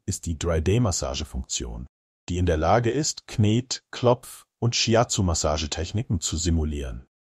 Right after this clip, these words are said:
Dank des automatischen Körperscans passt sich der Sessel individuell an die Körperform des Nutzers an, was für eine maßgeschneiderte Massage sorgt. Ein echtes Highlight für alle,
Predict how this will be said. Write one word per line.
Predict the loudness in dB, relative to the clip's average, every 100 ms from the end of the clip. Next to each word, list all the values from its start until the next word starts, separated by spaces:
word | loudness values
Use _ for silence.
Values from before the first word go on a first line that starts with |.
| _ _ _
Dank | 4 4 2
des | 0 2
automatischen | 4 4 4 4 2 0
Körperscans | 2 2 2 0 -2 -6 -8 -10 -4
passt | -4 -2 -4
sich | -2
der | 0
Sessel | 2 2 2 -2 0
individuell | 2 4 4 2 2 4 4 2 -2
an | -4
die | -4
Körperform | 0 0 0 0 0 0
des | -2 -2
Nutzers | -2 -2 -4 -6
an, | -8 -10 -10 _ _ _ -4
was | -2
für | 0 0
eine | 2
maßgeschneiderte | 4 6 4 2 0 2 0 0 0
Massage | 0 0 -2 -4
sorgt. | -6 -8 -10 -20 -20 _ _ _ _ -2
Ein | 0 2
echtes | 2 2 0 2
Highlight | 4 4 2 0
für | -4 -2
alle, | 0 0 -2